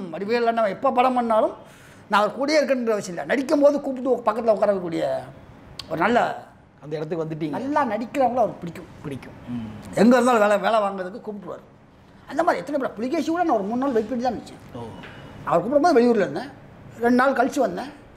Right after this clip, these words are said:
Speaker 1: "என்னடா ஒரு நாள் late, கொஞ்சம் வேலை இருந்துச்சுன்னா." "ஓகே." "நாளைக்கு வரியா?" "அந்த சீன் எடுக்கலையா?" "நீ தான்டா நடிக்கிற அந்த சீன்ல, நாளைக்கு வா" அப்படின்னு போ-, போய் அந்த, அந்த ஒற்றனை நான் நடிச்சேன்னா அது ரெண்டு நாள் wait பண்ணி
Speaker 2: Wait பண்ணி எடுத்துருக்காரு.
Speaker 1: இன்னைக்கு பேசப்படுதா இல்லையா?
Speaker 2: கண்டிப்பா.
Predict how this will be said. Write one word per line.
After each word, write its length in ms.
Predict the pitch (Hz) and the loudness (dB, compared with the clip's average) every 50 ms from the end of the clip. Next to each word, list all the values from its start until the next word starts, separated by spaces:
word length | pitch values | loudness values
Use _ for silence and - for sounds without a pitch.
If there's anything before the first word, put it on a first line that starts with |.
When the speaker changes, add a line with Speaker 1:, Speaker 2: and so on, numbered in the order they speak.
| - - - - - - - | -20 -20 -20 -20 -20 -6 0
Speaker 1:
"என்னடா 300 | 247 294 302 285 277 254 | 2 4 4 6 4 2
ஒரு 80 | 254 | 2
நாள் 160 | 254 254 247 | 2 2 0
late, 220 | 240 240 220 233 226 | 0 0 -2 -2 -4
கொஞ்சம் 200 | 240 226 220 214 | -6 -4 0 2
வேலை 120 | 240 240 220 | 2 2 2
இருந்துச்சுன்னா." 280 | 196 165 170 185 165 | -2 -4 -10 -12 -12
"ஓகே." 160 | 139 135 - - - - - | -14 -14 -16 -20 -20 -12 -4
"நாளைக்கு 280 | - - 262 262 233 247 | 0 0 2 2 0 -2
வரியா?" 180 | 233 247 254 240 214 - - - - - - - | -2 -2 -4 -4 -4 -8 -14 -20 -20 -20 -12 -8
"அந்த 180 | 254 262 233 | -6 -4 -2
சீன் 160 | - 370 359 | 0 2 2
எடுக்கலையா?" 340 | 302 359 330 359 285 240 220 220 - - - - | 2 2 2 2 4 4 2 2 -2 -8 -12 -8
"நீ 120 | 196 240 269 | -4 0 2
தான்டா 200 | 302 311 330 370 302 | 2 4 4 2 2
நடிக்கிற 260 | 269 262 254 262 254 240 | 0 -2 -2 0 0 0
அந்த 120 | 226 214 165 | 0 -2 -8
சீன்ல, 200 | 214 220 202 208 - 208 202 - - - - - - - - - - | -8 -4 -2 -2 -2 -2 -4 -10 -16 -20 -20 -20 -20 -20 -20 -20 -10
நாளைக்கு 340 | - 190 214 262 247 214 240 | -4 0 0 2 2 2 2
வா" 80 | 262 240 - - - - - - | 2 2 0 -4 -8 -18 -10 -6
அப்படின்னு 360 | 147 160 170 - 226 247 233 185 | -4 -4 -2 -2 -4 -4 -2 0
போ-, 140 | 226 233 226 | 0 0 0
போய் 160 | 233 254 269 | 0 0 0
அந்த, 240 | 247 208 202 202 185 | 0 0 -2 -2 -4
அந்த 160 | 196 190 202 | -4 -4 -4
ஒற்றனை 220 | 190 196 196 220 247 | -6 -6 -6 -6 -4
நான் 180 | 254 247 226 196 | -2 -2 -2 -2
நடிச்சேன்னா 320 | 196 - - 214 330 381 247 | -4 -6 -6 -6 -4 -4 -4
அது 100 | 190 180 | -2 -2
ரெண்டு 160 | 180 208 220 | -2 0 2
நாள் 200 | 226 277 302 - - - - - - - - | 4 4 4 2 0 -6 -14 -18 -20 -20 -8
wait 260 | - 214 392 381 - - | -2 0 0 0 -2 -2
பண்ணி 120 | 254 180 202 | -2 -2 -2
Speaker 2:
Wait 120 | 202 175 | 0 0
பண்ணி 160 | - 196 185 | 0 0 0
எடுத்துருக்காரு. 440 | 175 147 135 131 120 117 - - - - - - | -2 -4 -6 -10 -10 -10 -12 -12 -14 -12 -4 2
Speaker 1:
இன்னைக்கு 200 | 233 302 294 262 | 2 4 4 6
பேசப்படுதா 400 | 262 339 254 311 285 277 262 254 220 | 4 4 4 4 2 2 4 2 2
இல்லையா? 140 | 208 196 | 0 -2
Speaker 2:
கண்டிப்பா. 380 | - 147 147 160 160 143 127 117 | -6 -6 -10 -12 -12 -12 -12 -14